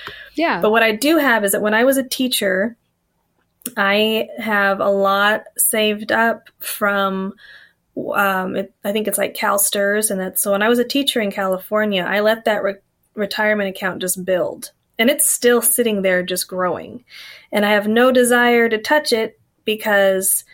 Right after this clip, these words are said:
Speaker 2: I, like I said, I live with my parents. I've got, I've kind of got that, um, that, and so I feel like I have that safety net. So if something big does happen and I end up in some emergency situation, I have that sitting there. So I say with those things, if you cannot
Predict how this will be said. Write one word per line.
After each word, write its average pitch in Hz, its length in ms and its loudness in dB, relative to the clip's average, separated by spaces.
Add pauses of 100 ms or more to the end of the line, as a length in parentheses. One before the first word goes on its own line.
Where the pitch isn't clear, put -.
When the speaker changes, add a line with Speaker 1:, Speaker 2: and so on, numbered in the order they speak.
(240)
Speaker 2:
I, 202 500 2
like 196 200 -2
I 220 60 2
said, 339 200 2
I 202 80 4
live 190 160 0
with 214 100 -6
my 226 120 -2
parents. 240 440 0
I've 190 160 -4
got, 190 360 -2 (120)
I've 214 140 -4
kind 208 200 -6
of 214 60 -6
got 196 280 -2
that, 190 420 -2
um, 190 460 -6 (640)
that, - 180 2
and 226 160 0
so 226 100 0
I 214 60 2
feel 226 120 0
like 220 140 2
I 214 60 2
have 208 200 0
that 202 180 0
safety 254 420 0
net. 139 220 -6
So 254 120 4
if 262 80 4
something 339 480 0 (340)
big 220 300 0
does 190 360 2
happen 214 720 0
and 185 120 0
I 185 240 -2 (100)
end 196 200 -2
up 190 160 -2
in 190 80 -4
some 190 200 -2
emergency 196 540 -2
situation, 208 560 -4
I - 180 0
have 214 320 0
that 190 200 0
sitting 175 400 -2
there. - 300 -6 (360)
So - 120 0
I 233 80 6
say 277 200 4
with 226 200 2
those 247 260 2
things, 240 320 2
if 214 140 -2
you 254 160 0
cannot 202 600 2